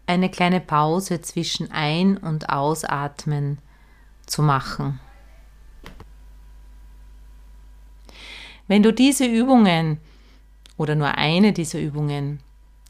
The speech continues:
immer wieder bewusst machst, hat das einen positiven Effekt. Erstens unmittelbar auf Hier und Jetzt und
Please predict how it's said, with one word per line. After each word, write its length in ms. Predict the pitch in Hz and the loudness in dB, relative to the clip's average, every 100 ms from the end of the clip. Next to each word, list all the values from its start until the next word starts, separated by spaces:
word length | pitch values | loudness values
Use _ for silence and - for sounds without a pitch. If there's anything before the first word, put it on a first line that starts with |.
| - | -6
immer 380 | 185 220 240 233 | 4 6 8 6
wieder 400 | 190 196 170 156 | 4 2 2 0
bewusst 540 | 151 147 180 226 - 180 | -2 -2 -2 -2 -2 0
machst, 580 | 165 175 - - - - - - - - - - - - - - - | 2 2 -2 -8 -12 -20 -20 -20 -20 -20 -20 -20 -20 -20 -20 -20 -2
hat 200 | 160 - | 0 2
das 120 | 220 | 4
einen 240 | 220 180 180 | 6 4 2
positiven 540 | 208 220 208 190 190 | 2 2 2 0 -2
Effekt. 640 | 185 - 160 165 - - - - | -6 -2 -4 -4 -10 -20 -12 0
Erstens 400 | 160 160 170 - | 2 2 -2 -4
unmittelbar 1000 | - 220 254 247 226 220 156 151 208 - - - - - - | 2 6 6 4 0 4 4 4 2 -4 -20 -20 -20 -20 -8
auf 200 | 160 156 | -6 -4
Hier 260 | 190 208 214 | 2 4 4
und 180 | 156 160 | 0 -2
Jetzt 380 | 165 185 - | -2 -4 -6
und 240 | 170 160 | -8 -8